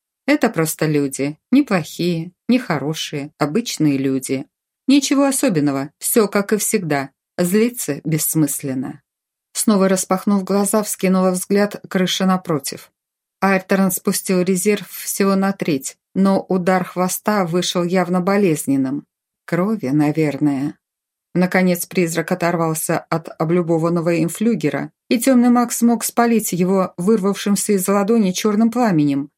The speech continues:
уже не рискуя поджечь дом. «Молоток», прокомментировал мужчина сзади. «Может, еще таки помрет», скрипуче ответил ему все тот же старческий женский голос. «Жаль.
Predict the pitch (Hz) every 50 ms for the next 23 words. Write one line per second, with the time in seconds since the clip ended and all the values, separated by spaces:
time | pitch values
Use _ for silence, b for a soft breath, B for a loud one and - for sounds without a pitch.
0 | _ _ - 170 175 165 180 175 175 170 175 175 - - - 190 202 202 - 208
1 | 185 185 - 214 202 180 - 180 170 175 156 254 277 - _ _ _ _ _ _
2 | _ _ _ _ _ _ _ _ - 180 190 160 147 143 143 - - - - -
3 | - - - - _ _ _ _ _ _ - 170 160 - 170 165 160 151 - -
4 | 160 151 143 156 151 156 156 151 - - - 160 160 156 151 147 - - 147 135
5 | 135 - 131 135 151 156 _ _ _ _ _ _ _ _ _ _ _ _ _ _
6 | _ _ _ _ _ - 269 285 269 262 254 254 285 269 269 - 262 262 254 -
7 | 285 277 269 269 262 - 285 269 - 285 277 254 240 214 214 214 214 208 208 -
8 | - _ _ _ _ _ _ - - - - 185 180 - 180 175 - - 185 170
9 | 170 - 170 170 - 175 170 170 175 175 175 170 - - 170 165 - 175 165 156
10 | - 165 - - - 190 190 185 - 165 160 - - - 175 170 165 175 170 165
11 | - - - 180 175 160 160 165 165 156 147 156 - - - _ _ _ _ _
12 | _ _ _ _ _ _ _ - - 226 247 294 311 320 339 247 214 165 156 151
13 | -